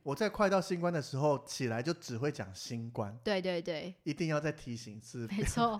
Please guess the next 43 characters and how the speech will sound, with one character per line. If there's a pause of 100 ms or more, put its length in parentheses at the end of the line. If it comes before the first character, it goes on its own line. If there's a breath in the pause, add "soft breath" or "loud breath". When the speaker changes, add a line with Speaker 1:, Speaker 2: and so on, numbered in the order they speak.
(120)
Speaker 1:
<laughs>
不
然
客
人
到
时
候
下
去 (260 loud breath)
东
出
一
个
包
西
出
一
个
包，
要
处
理
的
也
是
领
队
本
人。 (120)
Speaker 2:
对。 (400 soft breath)
Speaker 1:
所
以
我
觉
得 (480 soft breath)
第
一
个
难
的
就
是